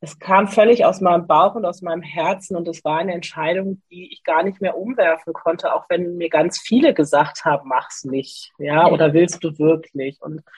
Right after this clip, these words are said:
Speaker 1: ich auch zum Beispiel meine Stelle richtig kündigen musste in München, weil mir nicht ermöglicht wurde, zum Beispiel ein halbes Jahr einfach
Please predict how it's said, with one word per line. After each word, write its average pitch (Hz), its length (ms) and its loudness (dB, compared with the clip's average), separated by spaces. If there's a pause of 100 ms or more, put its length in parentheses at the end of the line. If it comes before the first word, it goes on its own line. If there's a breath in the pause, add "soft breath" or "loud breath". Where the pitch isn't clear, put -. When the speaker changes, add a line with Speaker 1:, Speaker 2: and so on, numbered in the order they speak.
(420 loud breath)
Speaker 1:
ich 175 200 -2
auch 170 180 2
zum 180 160 -6
Beispiel 147 380 2
meine 170 280 -2
Stelle 185 340 2
richtig 196 360 -6
kündigen 247 440 -6
musste 151 340 -8
in - 120 -18
München, 175 600 -6
weil 165 420 6
mir 165 140 -4
nicht 175 160 -6
ermöglicht 175 680 -6
wurde, 170 560 2
zum - 140 -12
Beispiel 165 340 -2
ein 170 80 -14
halbes 165 320 -2
Jahr 151 140 0
einfach 160 200 -6